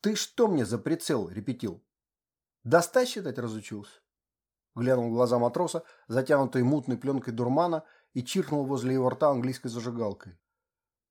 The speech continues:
«Пока еще ничего. Голубым огоньком не вспыхиваешь». С кормы уже шагал Плутонговый, лейтенант Корнилов. «Женечка!» Кричал он издали. «Каково отстрелялся?» «С помощью вот этого вундеркинда».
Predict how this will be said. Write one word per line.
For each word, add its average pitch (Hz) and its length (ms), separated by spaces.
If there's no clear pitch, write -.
«Пока 214 320
еще 190 280
ничего. 139 800
Голубым 175 460
огоньком 175 480
не 180 80
вспыхиваешь». 170 760
С - 100
кормы 160 460
уже 120 200
шагал 123 380
Плутонговый, 98 640
лейтенант 117 460
Корнилов. 110 580
«Женечка!» 175 680
Кричал 117 320
он 123 160
издали. 95 440
«Каково 240 380
отстрелялся?» 175 580
«С - 100
помощью 175 460
вот 196 240
этого 104 520
вундеркинда». 143 1000